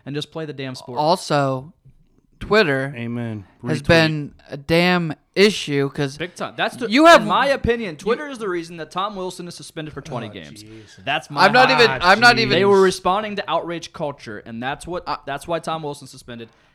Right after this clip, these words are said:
Speaker 1: You
Speaker 2: That's
Speaker 1: can
Speaker 2: why you're seeing
Speaker 1: go ahead, at me right now, at J O R D E C K
Speaker 3: At
Speaker 1: on Twitter.
Speaker 3: him,
Speaker 1: Go ahead.
Speaker 3: please. At
Speaker 2: But,
Speaker 3: him.
Speaker 2: but seeing,
Speaker 3: Tommy's
Speaker 2: but, but you,
Speaker 3: wrong.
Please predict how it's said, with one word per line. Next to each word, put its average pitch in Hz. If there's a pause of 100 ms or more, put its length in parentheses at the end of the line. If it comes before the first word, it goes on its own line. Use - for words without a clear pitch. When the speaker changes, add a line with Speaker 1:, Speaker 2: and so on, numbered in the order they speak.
(160)
Speaker 1:
You 156
Speaker 2:
That's 202
Speaker 1:
can 202
Speaker 2:
why 262
you're 254
seeing 233
Speaker 1:
go 170
ahead, 156
at 165
me 180
right 160
now, 151
at 147
J 139
O 139
R 131
D 127
E 123
C 120
K 139
Speaker 3:
At 156
Speaker 1:
on 120
Twitter. 123 (140)
Speaker 3:
him, 104
Speaker 1:
Go 147
ahead. 123
Speaker 3:
please. - (120)
At 139
Speaker 2:
But, 185
Speaker 3:
him. 117
Speaker 2:
but 196
seeing, 247
Speaker 3:
Tommy's 139
Speaker 2:
but, 120
but 190
you, 214
Speaker 3:
wrong. 226